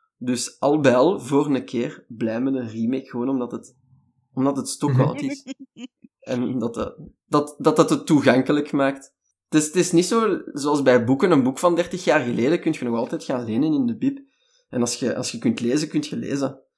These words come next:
Speaker 1: De taal is misschien wat anders, de, de tijdsfeer, eh, de tijdsgeest is anders, maar dat is
Speaker 2: Mhm.
Speaker 1: mogelijk,
Speaker 2: Ja.
Speaker 1: ik zal het zo zeggen.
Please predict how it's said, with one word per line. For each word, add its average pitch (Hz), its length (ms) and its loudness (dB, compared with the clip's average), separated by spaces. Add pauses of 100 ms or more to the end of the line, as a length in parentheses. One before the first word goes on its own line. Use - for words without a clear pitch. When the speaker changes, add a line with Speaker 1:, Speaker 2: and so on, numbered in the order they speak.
(140)
Speaker 1:
De 117 140 -8
taal 135 240 0
is 147 140 2
misschien 156 340 0
wat 143 160 0
anders, 156 460 0 (280)
de, 120 240 -2
de 117 180 -8
tijdsfeer, 156 840 0
eh, 131 180 2
de 117 80 -8
tijdsgeest 156 600 -2
is 160 180 -6
anders, 165 380 -2 (320)
maar 127 280 0
dat 131 140 -2
is - 260 -6 (280)
Speaker 2:
Mhm. 131 240 -2
Speaker 1:
mogelijk, 127 680 6
Speaker 2:
Ja. 131 100 -6
Speaker 1:
ik 127 60 -4
zal 127 100 -10
het - 100 -16
zo 131 140 -2
zeggen. 120 340 -6